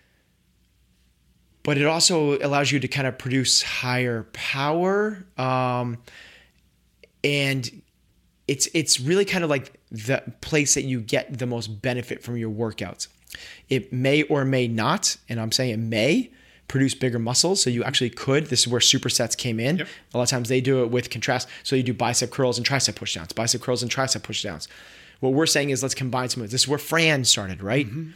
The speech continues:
Speaker 1: Let's do, um, thrusters and pull-ups. So you have this, um, lower body dominated movement,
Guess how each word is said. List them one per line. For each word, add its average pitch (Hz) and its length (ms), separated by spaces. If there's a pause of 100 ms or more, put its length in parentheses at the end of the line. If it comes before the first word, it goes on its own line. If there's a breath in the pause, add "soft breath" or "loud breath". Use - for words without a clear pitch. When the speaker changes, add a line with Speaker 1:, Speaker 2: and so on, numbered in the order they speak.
(180)
Speaker 1:
Let's 135 200
do, 139 320 (640 loud breath)
um, 123 200
thrusters 147 640 (340)
and 139 220
pull-ups. - 560
So 135 140
you 131 80
have 139 200
this, 131 220 (640 loud breath)
um, 120 180
lower 156 400
body 147 380
dominated 143 680
movement, 135 420